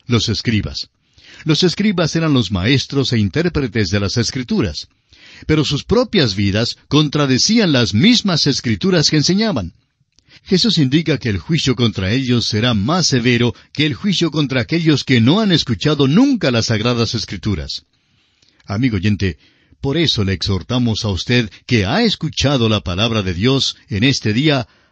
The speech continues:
a que acuda al Hijo de Dios, a Cristo Jesús, y le reciba como su Salvador personal.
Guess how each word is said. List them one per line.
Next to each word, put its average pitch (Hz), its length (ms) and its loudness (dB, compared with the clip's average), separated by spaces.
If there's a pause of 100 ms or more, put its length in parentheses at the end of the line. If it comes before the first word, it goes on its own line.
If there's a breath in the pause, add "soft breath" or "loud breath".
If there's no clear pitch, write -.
(200 soft breath)
a 113 160 0
que 110 200 -2
acuda 123 540 2
al 92 80 -2
Hijo 117 260 -2
de 90 120 -2
Dios, 104 380 -2 (120 loud breath)
a 120 140 -2
Cristo 160 500 0
Jesús, 143 540 -2 (420 soft breath)
y 165 100 2
le 170 140 2
reciba 151 540 0
como 113 280 0
su 180 180 -4
Salvador 110 540 -2
personal. 87 600 -4